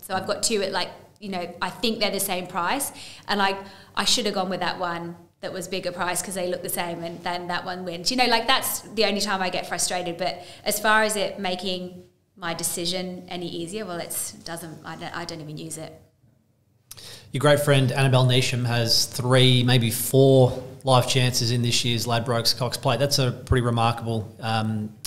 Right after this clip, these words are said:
Speaker 2: achievement and effort from a, any trainer, but let alone a reasonably new trainer. Uh, can you tell us a bit about your relationship with Annabelle?
Speaker 1: Yeah, so proud of her. She's done an amazing job.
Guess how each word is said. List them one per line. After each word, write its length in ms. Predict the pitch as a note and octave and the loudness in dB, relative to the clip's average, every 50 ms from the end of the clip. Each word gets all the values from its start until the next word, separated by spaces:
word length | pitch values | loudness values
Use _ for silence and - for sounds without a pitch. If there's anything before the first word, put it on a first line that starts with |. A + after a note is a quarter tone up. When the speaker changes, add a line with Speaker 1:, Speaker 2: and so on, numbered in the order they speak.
| - - | -14 -10
Speaker 2:
achievement 380 | - B2 - C3+ B2 A2 A2 A2+ | -6 -4 -2 0 0 0 0 -2
and 80 | A2 A#2 | 0 0
effort 240 | A#2 - C3+ A2+ | 0 -2 -4 -6
from 160 | - - B2+ A2+ | -4 -4 -2 0
a, 220 | A2+ A#2 A#2+ - | 0 0 0 0
any 180 | - C#3 C3 C3+ | 2 2 4 4
trainer, 380 | B2+ - C#3 A#2+ A#2 A#2 C#3 D#3 | 4 4 4 4 4 4 4 4
but 320 | C3 C3+ A#2+ - - - - - - - _ _ _ _ | 4 4 2 2 -2 -8 -14 -16 -18 -20 _ _ _ _
let 140 | - C3+ B2 | -4 -2 0
alone 260 | B2 A#2+ A#2+ A#2 A#2 | 2 4 4 4 4
a 200 | A#2 A2+ A2+ A2 | 4 4 4 2
reasonably 520 | G#2+ A#2+ B2 A#2+ G#2+ A2 A#2 A2 G#2 - - - - _ - | 2 4 4 4 2 2 0 -2 -4 -6 -10 -16 -20 _ -2
new 160 | B2 B2 B2+ | 0 0 0
trainer. 420 | - - A#2 A2 A#2 C#3 C#3+ - - - - - - - - - | 2 2 0 2 2 0 0 -4 -8 -14 -16 -16 -16 -16 -6 0
Uh, 560 | B2 B2 B2 B2 B2 A#2+ B2 B2 A#2+ A#2+ - - - - - - | 2 4 4 6 6 6 6 4 2 0 -2 -8 -14 -18 -12 -4
can 100 | - D3 | 0 0
you 60 | E3+ E3+ | 2 2
tell 200 | - - D3 C3+ | 4 4 4 4
us 80 | - | 4
a 40 | B2+ | 4
bit 280 | C3 B2+ B2 B2+ - A#2+ | 2 2 2 0 -2 0
about 200 | A2+ B2+ B2 A2+ | 0 2 2 2
your 100 | A#2+ A#2+ | 0 0
relationship 520 | A#2 A#2 A#2+ - C3 A#2 - - A#2+ - | 0 0 0 0 0 0 0 0 -2 -2
with 160 | B2+ A#2+ G#2+ | -4 -4 -4
Annabelle? 340 | A2+ A#2 B2 B2 B2+ - - - - - - _ _ - | -2 -2 -2 -2 -2 -4 -6 -14 -20 -20 -20 _ _ -6
Speaker 1:
Yeah, 180 | A#3+ A#3 A3+ G#3 | -2 0 2 2
so 320 | G#3 - B3+ A#3+ B3+ A#3+ | 2 2 2 2 2 2
proud 260 | - A3 G3 G3 F#3+ | 0 0 0 0 0
of 100 | F#3 E3 | -2 -2
her. 220 | - F#3+ F3 F3 F3 | -2 -2 -2 0 0
She's 400 | - - - F#3+ F#3 F3+ F3 - | 0 -2 -2 -2 -4 -4 -4 -4
done 200 | - G3 G3 F#3+ | -4 -4 -4 -4
an 80 | F3 | -6
amazing 480 | F3 F3 F3 F3 F3 F3+ F3 F3 F3 E3+ | -6 -6 -6 -6 -6 -6 -6 -8 -8 -6
job. 440 | F3 F3 E3+ E3 E3+ E3+ E3+ - | -6 -4 -4 -4 -4 -6 -8 -12